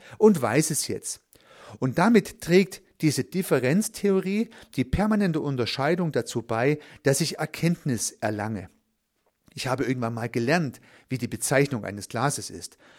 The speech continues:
Alle anderen verwenden ja die gleiche Bezeichnung für das Objekt Glas und so können wir miteinander in Beziehung kommen. Meine Erkenntnis kam durch die Unterscheidung. Na, wäre das Glas so durchsichtig, dass ich das gar nicht unterscheiden könnte vom Tisch, nur mal theoretisch,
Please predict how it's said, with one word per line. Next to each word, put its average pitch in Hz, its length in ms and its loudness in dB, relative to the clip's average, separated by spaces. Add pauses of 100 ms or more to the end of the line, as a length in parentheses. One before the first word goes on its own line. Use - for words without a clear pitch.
(100)
Alle 123 220 -2
anderen 160 320 0
verwenden 135 340 -4
ja 120 80 0
die 120 120 -2
gleiche 165 280 0
Bezeichnung 156 560 0
für 143 160 -6
das 127 180 -4
Objekt 131 540 -2
Glas 123 480 0 (260)
und 127 140 0
so 131 80 0
können 151 180 2
wir 139 40 0
miteinander 127 420 0
in 113 100 -6
Beziehung 123 500 0
kommen. 104 400 -8 (540)
Meine 135 220 0
Erkenntnis 220 680 0
kam 147 440 -2
durch 131 280 -2
die 131 120 -6
Unterscheidung. 143 800 -2 (840)
Na, 107 200 -8 (100)
wäre 156 220 4
das 151 160 2
Glas 156 340 2
so 233 180 8
durchsichtig, 214 680 4
dass 151 180 2
ich 156 60 0
das 147 160 -4
gar 156 120 0
nicht 143 120 -2
unterscheiden 156 560 0
könnte 117 260 -2
vom 110 280 -8
Tisch, - 340 0
nur 117 120 -4
mal 104 140 -2
theoretisch, 139 640 0